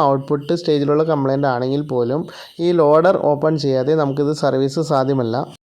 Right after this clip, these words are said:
ലോഡർ ഓപ്പൺ ചെയ്യുമ്പോൾ സാവകാശം തന്നെ ഓപ്പൺ ചെയ്യണം. അതിന് കാരണം ലോഡറിൽ നിന്ന് പല സ്ട്രിപ്പുകളും മദർ ബോർഡിലേക്ക് പോയിട്ടുണ്ട്. പഴയ ഒരു സെറ്റ് ആയതുകൊണ്ട് തന്നെ ഈ സ്ട്രിപ്പുകൾ പെട്ടെന്ന് ഡാമേജ് ആയി പോകാനുള്ള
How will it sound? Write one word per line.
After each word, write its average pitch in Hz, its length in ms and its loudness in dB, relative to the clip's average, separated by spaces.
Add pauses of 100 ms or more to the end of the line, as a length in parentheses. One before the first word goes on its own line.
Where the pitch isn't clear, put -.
(140)
ലോഡർ 185 340 6
ഓപ്പൺ 196 180 2 (100)
ചെയ്യുമ്പോൾ 170 300 2 (100)
സാവകാശം 147 500 2
തന്നെ 165 180 2 (100)
ഓപ്പൺ 147 200 -2 (100)
ചെയ്യണം. 131 280 -2 (520)
അതിന് 180 220 2
കാരണം 160 380 4 (180)
ലോഡറിൽ 151 420 4
നിന്ന് 170 280 2
പല 165 200 0
സ്ട്രിപ്പുകളും 151 540 0 (180)
മദർ 143 260 4
ബോർഡിലേക്ക് 143 420 0
പോയിട്ടുണ്ട്. 139 480 0 (440)
പഴയ 156 280 4 (100)
ഒരു 185 160 4
സെറ്റ് 160 240 0
ആയതുകൊണ്ട് 143 460 2
തന്നെ 139 260 0
ഈ 160 100 2
സ്ട്രിപ്പുകൾ 147 360 -2 (100)
പെട്ടെന്ന് 165 460 0
ഡാമേജ് 147 320 2
ആയി 143 80 2
പോകാനുള്ള 147 200 2